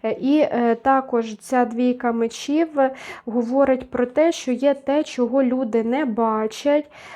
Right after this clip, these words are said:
Е, вони в сумнівах, е, і є дуже якісь серйозні підводні камені про,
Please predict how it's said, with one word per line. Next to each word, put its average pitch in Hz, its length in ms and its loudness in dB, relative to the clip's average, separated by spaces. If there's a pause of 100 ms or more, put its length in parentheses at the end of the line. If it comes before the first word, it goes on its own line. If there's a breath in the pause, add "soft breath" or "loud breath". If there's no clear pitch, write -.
(120 loud breath)
Е, 226 260 4
вони 262 420 0
в 247 100 -8
сумнівах, 262 1300 0
е, 277 300 0
і 269 240 0
є 254 280 2
дуже 262 380 -2
якісь 233 360 0
серйозні 247 760 0
підводні 240 640 0
камені 285 580 -2
про, 269 440 0